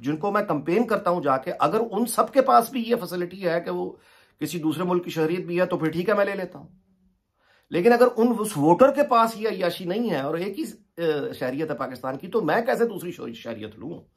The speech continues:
अखलाक इजाजत नहीं देता। ये मैंने आपको पीपल्स पार्टी की मिसाल दे दी।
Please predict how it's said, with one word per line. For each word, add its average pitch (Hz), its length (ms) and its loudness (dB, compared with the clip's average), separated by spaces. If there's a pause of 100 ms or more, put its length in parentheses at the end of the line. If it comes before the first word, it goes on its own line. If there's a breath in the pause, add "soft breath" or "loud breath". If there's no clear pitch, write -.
(240)
अखलाक 208 380 4
इजाजत 170 360 0
नहीं 101 140 -12
देता। - 340 -20 (1000)
ये 127 120 -2
मैंने 170 180 2
आपको 175 220 2
पीपल्स 160 260 -4
पार्टी 92 260 -2
की 90 80 -12
मिसाल 87 240 -14
दे - 120 -18
दी। - 260 -20